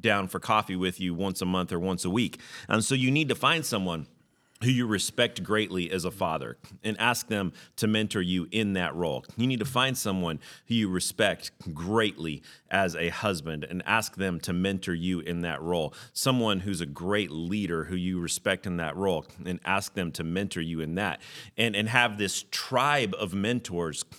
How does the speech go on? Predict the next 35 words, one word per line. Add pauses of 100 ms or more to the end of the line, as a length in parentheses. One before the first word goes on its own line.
(120)
around
you.
I
read
a
book
recently
by
Tim
Ferriss,
uh,
who,
uh, (680)
has
one
of
the
most, (400)
uh,
successful
and
popular
podcasts (220)
in
the
world,
The
Tim
Ferriss
Show.
And
he
has
a
book